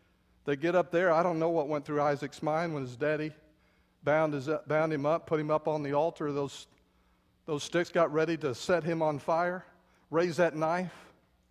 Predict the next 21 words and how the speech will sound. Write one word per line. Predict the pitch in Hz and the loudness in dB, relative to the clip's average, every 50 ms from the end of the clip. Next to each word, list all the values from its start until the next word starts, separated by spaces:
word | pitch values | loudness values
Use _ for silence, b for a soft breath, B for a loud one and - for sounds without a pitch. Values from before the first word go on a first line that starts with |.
| _ _ _ _ _ _ _ _ _ _ _ _ _ _ _ _ _ - | _ _ _ _ _ _ _ _ _ _ _ _ _ _ _ _ _ -8
What | 160 190 | -6 -6
was | 190 170 139 | -4 -6 -6
going | 131 165 160 151 143 | -4 -2 -2 -2 -2
through | 147 143 | -2 -4
that | 135 135 - | -2 -4 -4
boy's | 131 131 123 120 117 - | -4 -4 -6 -6 -6 -8
mind? | 139 131 123 117 110 101 92 - _ _ _ _ - | -8 -8 -8 -8 -10 -14 -18 -20 _ _ _ _ -8
I | 107 131 | -6 -4
don't | 147 156 156 151 | -4 -4 -4 -4
know. | 147 135 123 113 113 - _ _ _ _ _ _ _ _ _ _ _ _ _ _ _ _ _ _ _ _ _ _ _ _ _ _ _ _ _ _ _ b b b b b b b b b | -6 -6 -6 -8 -10 -14 _ _ _ _ _ _ _ _ _ _ _ _ _ _ _ _ _ _ _ _ _ _ _ _ _ _ _ _ _ _ _ b b b b b b b b b
But | 127 120 | -6 -4
I | 127 | -4
do | 127 151 147 | -2 -2 -2
know | 151 143 131 | -2 -2 0
this. | 123 147 143 120 - - | 0 0 0 0 -2 -8
At | 117 - | -6 -4
that | 139 147 147 | -4 -2 -2
moment, | 139 139 147 143 131 113 - | -2 -4 -4 -4 -6 -6 -6
God | - 127 127 127 - | -4 -4 -4 -4 -4
said, | - 135 120 117 | -4 -6 -4 -4
"No, | 160 151 131 117 107 | -4 -6 -6 -8 -8